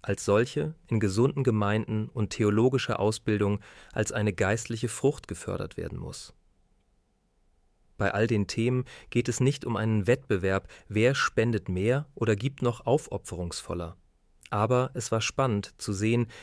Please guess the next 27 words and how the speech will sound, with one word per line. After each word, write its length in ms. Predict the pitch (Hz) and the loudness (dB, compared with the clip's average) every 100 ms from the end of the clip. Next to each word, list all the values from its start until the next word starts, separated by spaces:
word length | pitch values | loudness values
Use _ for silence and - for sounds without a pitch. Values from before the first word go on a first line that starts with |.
| - | -14
welche 380 | 107 110 135 131 | 4 6 6 2
blinde 360 | 98 107 113 110 | 0 2 2 0
Flecken 600 | - 110 113 - 113 110 | -2 -2 0 0 -2 -2
bei 160 | 104 101 | -4 -2
einem 280 | 98 98 | 0 0
selbst 480 | 87 101 117 - - - - _ - | 0 2 2 0 -12 -20 -20 _ 0
kulturell 500 | - 117 120 107 107 | 2 4 2 0 0
geprägt 420 | 110 117 110 - | 0 0 -2 -4
vorherrschen, 680 | - 131 135 131 131 131 - - - - | 2 4 4 0 0 -2 -2 -12 -20 -2
die 120 | - | 0
eine 240 | 117 123 - | 2 2 2
andere 280 | 139 156 | 2 2
Perspektive 880 | 143 143 135 - 131 - 170 143 - | 2 0 -2 -4 -6 -6 -2 -2 0
aufdecken 540 | 92 - - - 85 | -4 -6 -10 -12 -12
können. 360 | - - - - - _ _ _ _ _ _ _ _ _ _ _ _ _ - | -12 -12 -12 -14 -20 _ _ _ _ _ _ _ _ _ _ _ _ _ -2
Geben 280 | 117 123 127 | 2 2 0
ist 240 | 110 - | -2 -2
nicht 240 | 113 110 | -2 -2
verlieren, 500 | - 110 107 90 78 - _ _ | -4 -4 -2 -6 -8 -14 _ _
es 180 | - 113 | -4 -4
ist 180 | 110 - | -4 -2
bewahren 520 | 104 90 95 92 104 | -2 0 -2 -2 -2
für 220 | 101 - | -2 -2
morgen. 480 | 104 95 85 82 - - _ _ _ _ _ _ _ _ _ _ _ _ | 0 0 -4 -8 -14 -20 _ _ _ _ _ _ _ _ _ _ _ _
Sprichwort 840 | - - 117 110 - 117 - - | -8 -2 -2 -2 -2 -2 -4 -4
der 80 | 104 | 0
Lotsi 560 | 98 107 - - 120 | 2 0 -2 -6 -6